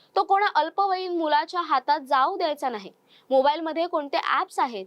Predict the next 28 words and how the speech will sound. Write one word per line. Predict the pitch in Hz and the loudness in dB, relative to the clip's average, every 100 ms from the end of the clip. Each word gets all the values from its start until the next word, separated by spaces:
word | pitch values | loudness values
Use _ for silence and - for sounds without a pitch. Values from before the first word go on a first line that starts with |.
| 233 | -8
ते | |
कोणत्या | 320 320 311 392 | -2 0 0 0
गोष्टी | 349 269 - 403 | 0 0 0 0
वापरतात, | 440 339 254 247 180 - - _ | 2 2 -2 -2 -6 -6 -20 _
कोणती | - 349 349 453 | 0 0 2 0
परवानगी | 453 320 302 320 320 | 0 2 0 -2 -4
घेतात, | 302 247 185 | -2 -2 -4
हे | 277 | -2
पालकांनी | 302 254 262 320 320 339 | 2 2 2 -4 -4 -2
तपासणं | 269 285 302 359 349 | 0 0 0 -2 0
गरजेचं | 254 247 320 320 | 0 2 -2 0
आहे. | 220 185 _ _ _ _ _ _ - | 0 -2 _ _ _ _ _ _ 0
या | 349 | 2
शेतकऱ्यांचं | 381 330 - 370 370 349 349 311 | 2 -2 0 0 0 -2 -2 -2
स्वप्न | - 269 254 277 | 0 -2 0 -4
हरवलं. | 294 208 175 156 _ _ _ - | -2 0 -2 -6 _ _ _ -8
त्याचं | 247 277 240 | -4 -4 -4
दुःख | 254 - | -8 -4
पैशाचं | 359 320 262 240 349 359 339 | -2 0 0 0 -4 -2 -2
नाही, | 226 208 - _ _ | -2 -6 -12 _ _
तर | 370 | 0
मेहनतीची | 339 320 285 339 370 370 370 | 0 0 0 0 -2 -4 -4
किंमत | 330 262 214 240 - | -4 -4 -4 -4 -4
अशी | 233 302 | -4 -4
वाया | 254 214 214 | 0 2 2
गेली | 269 233 185 | 0 -4 -4
याचं | 185 196 214 | -6 -4 -4
आहे. | 196 | -4